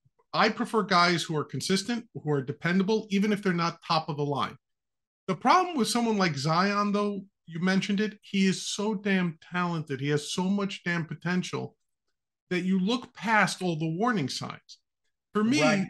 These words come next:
Speaker 1: when you see a kid at twenty-two who's constantly hurt, it's not gonna get any better with age, William. I mean, I get your point about his body developing and all that. I get that. But there's other twenty-two-year-olds in,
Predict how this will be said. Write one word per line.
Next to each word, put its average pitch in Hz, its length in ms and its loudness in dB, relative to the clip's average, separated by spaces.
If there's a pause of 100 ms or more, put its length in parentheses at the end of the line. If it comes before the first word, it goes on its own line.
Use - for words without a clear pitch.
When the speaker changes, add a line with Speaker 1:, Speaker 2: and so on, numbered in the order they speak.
Speaker 1:
when 202 240 2
you 269 80 4
see 320 180 -2
a - 60 -4
kid 277 220 -4
at 208 120 -4
twenty-two 202 640 -2
who's 160 320 -10
constantly 220 720 -2
hurt, 226 320 0 (880)
it's - 180 -6
not 247 220 2
gonna 247 160 0
get 202 180 2
any 196 160 6
better 180 300 2
with 147 180 -2
age, 226 380 -2
William. 101 360 -6 (300)
I 185 60 6
mean, 208 160 6
I 196 80 6
get 247 160 0
your 285 160 -2
point 247 260 2
about 214 220 6
his 180 100 4
body 180 340 2
developing 190 680 0
and 185 80 0
all 180 80 -2
that. 185 180 -2
I 190 80 0
get 208 320 -4
that. - 160 -6 (500)
But 202 140 2
there's 202 180 4
other 202 300 2
twenty-two-year-olds 214 1040 -4
in, 185 280 0